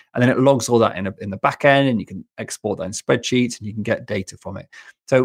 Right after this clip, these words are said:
really useful thing to do. And it basically allows you to then use that data for a lot of cool stuff, as, as I've ju-, just described. And so one of the keys to, to really making the most of this is not just about putting all of your tasks down.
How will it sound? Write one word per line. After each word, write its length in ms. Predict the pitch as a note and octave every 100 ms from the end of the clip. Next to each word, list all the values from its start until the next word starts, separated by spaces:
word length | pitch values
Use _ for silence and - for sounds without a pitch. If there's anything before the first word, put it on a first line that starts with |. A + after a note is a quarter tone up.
| C#3
really 240 | E3 E3
useful 420 | D3+ - B2 A2+
thing 200 | - G#2+
to 100 | F#2+
do. 200 | A2 G2
And 240 | E2+ G#2 G2+
it 160 | - A#2+ - B2
basically 280 | A#2 -
allows 260 | G#2 G#2+ G2
you 60 | G2
to 220 | G#2 G2 - _ _
then 180 | - G#2
use 240 | A2+ B2+ A#2
that 160 | -
data 280 | G#2 G2 G2
for 120 | G#2
a 80 | G2
lot 220 | G2+ -
of 60 | -
cool 180 | G2+ G2
stuff, 280 | - - - -
as, 160 | G#2
as 180 | A2+ A2
I've 60 | G2+
ju-, 200 | - C3+ _
just 200 | - G#2+
described. 560 | - - - - - _ _ _ _ _ _ _ _ -
And 200 | C#3+ C#3
so 260 | D3+ D#3 D3+ - - - _ _
one 120 | D#3+
of 40 | G#3
the 60 |
keys 200 | G#3 F3
to, 380 | - D3+ D3 C#3+
to 520 | - C#3+ C3 B2+ - - -
really 580 | - B2 C3 B2 A#2+ - -
making 340 | B2+ B2+ B2+
the 80 | A#2
most 300 | A2+ A#2 -
of 60 |
this 200 | G#2 F#2+
is 180 | A2 B2
not 200 | F3 C3+
just 240 | D3+ C#3 C3
about 200 | A2+ -
putting 300 | C#3 A2 A#2
all 400 | - - B2+ A#2+
of 80 |
your 160 | A2+ G#2+
tasks 500 | - - A2+ - -
down. 540 | - G#2+ G2+ F#2+ -